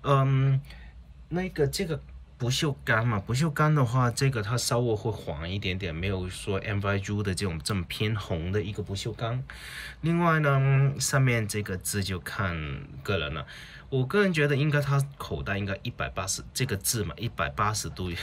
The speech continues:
旋转会好一点，因为我这样拿，通常是右，右撇子嘛，然后这么一拿，诶，反过来了，就是这样子一种感觉。好，那我们再下来，它这支笔是不是应该悬了吗？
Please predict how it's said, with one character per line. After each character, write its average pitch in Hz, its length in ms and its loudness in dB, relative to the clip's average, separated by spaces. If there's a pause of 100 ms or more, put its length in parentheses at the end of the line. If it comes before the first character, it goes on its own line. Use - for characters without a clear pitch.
旋 82 300 -4
转 - 180 -4
会 - 140 -4
好 - 320 -4
一 90 80 -6
点， 82 220 -2
因 120 120 2
为 123 60 2
我 92 140 -2
这 110 140 0
样 120 160 4
拿， 73 220 -8 (440)
通 170 160 0
常 151 140 2
是 131 140 0
右， 120 320 0
右 113 160 0
撇 73 280 -2
子 - 140 -10
嘛， 57 180 -10
然 92 100 -2
后 98 80 2
这 110 120 -2
么 104 120 0
一 92 80 0
拿， 90 160 -2
诶， 95 200 -6 (420)
反 95 240 0
过 113 140 2
来 95 140 2
了， 95 80 2 (200)
就 113 140 -2
是 104 120 -4
这 101 120 0
样 101 160 4
子 - 100 -4
一 - 60 -6
种 101 140 -2
感 80 200 -2
觉。 87 300 -4 (640)
好， 135 280 2
那 131 160 6
我 120 140 2
们 101 120 2
再 120 140 2
下 113 300 2
来， 95 220 2 (100)
它 - 180 -4
这 107 160 -2
支 104 120 -4
笔 90 220 -6
是 - 140 -6
不 90 80 -8
是 90 60 -8 (100)
应 104 120 -4
该 92 140 -2
悬 76 320 -6
了 80 80 -6
吗？ 82 160 -10